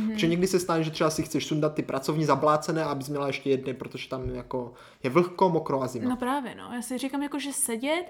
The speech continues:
Speaker 1: víš, nedokážu si představit, že bych tam seděla ve tmě, v zimě, ve vlhku, v bahně
Speaker 2: Tak,
Speaker 1: a
Speaker 2: tak.
Speaker 1: pojídala sendviče.
Speaker 2: Ne, ne, ne, ne, ne.
Speaker 1: Mhm.
Speaker 2: Tak jakože v podstatě jo, ale i ne.
Speaker 1: Jo.
Speaker 2: No a
Speaker 1: Mhm.
Speaker 2: došli jsme tam na to pracoviště, to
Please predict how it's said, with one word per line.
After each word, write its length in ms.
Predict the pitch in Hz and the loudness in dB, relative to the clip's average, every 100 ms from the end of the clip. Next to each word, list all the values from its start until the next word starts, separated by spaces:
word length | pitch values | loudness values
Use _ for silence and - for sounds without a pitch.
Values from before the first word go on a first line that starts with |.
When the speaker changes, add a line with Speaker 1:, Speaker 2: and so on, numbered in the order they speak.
| - - - | -12 -12 -4
Speaker 1:
víš, 200 | 277 262 | -2 0
nedokážu 400 | 262 320 381 370 | 0 2 2 0
si 100 | 381 | -2
představit, 440 | - 277 - 302 294 | -2 -2 -2 -2 0
že 80 | |
bych 120 | 277 - | -2 -2
tam 140 | 285 | -2
seděla 320 | 294 285 302 | -2 0 0
ve 140 | 233 240 | 0 -2
tmě, 380 | 277 302 294 - 226 | -2 0 -2 -4 -6
v 160 | 214 | -4
zimě, 380 | 202 240 262 302 | 0 0 2 0
ve 100 | 240 | 0
vlhku, 340 | 233 240 294 | -2 -2 0
v 60 | 262 | 0
bahně 420 | 214 220 208 220 - | 0 0 -2 -2 0
Speaker 2:
Tak, 160 | 277 | 2
Speaker 1:
a 40 | - | 4
Speaker 2:
tak. 120 | 277 | 6
Speaker 1:
pojídala 340 | 254 262 294 | 6 6 4
sendviče. 580 | 294 349 311 214 196 - - - | 2 2 2 0 -6 -10 -12 -8
Speaker 2:
Ne, 200 | 156 175 | 4 6
ne, 120 | 175 156 | 6 4
ne, 240 | 127 127 | 2 0
ne, 140 | 123 117 | -2 -2
ne. 60 | |
Speaker 1:
Mhm. 160 | 117 117 | -2 -2
Speaker 2:
Tak 200 | 135 147 | -4 -2
jakože 280 | 147 165 156 | 2 2 2
v 40 | |
podstatě 400 | 185 175 190 151 | 0 2 2 2
jo, 160 | 127 131 | 0 2
ale 120 | 127 | -2
i 80 | 127 | -4
ne. 180 | 117 - - 254 | -8 -14 -12 -6
Speaker 1:
Jo. 100 | 226 - 233 | -6 -4 2
Speaker 2:
No 220 | 156 151 | 4 4
a 120 | 131 | 0
Speaker 1:
Mhm. 120 | 135 | 2
Speaker 2:
došli 260 | 147 180 277 | 2 2 0
jsme 140 | 285 | -2
tam 140 | 254 254 | -4 -2
na 60 | |
to 100 | 247 | -2
pracoviště, 640 | 277 170 - 123 120 - | 0 0 0 -4 -6 -6
to 40 | 143 | -4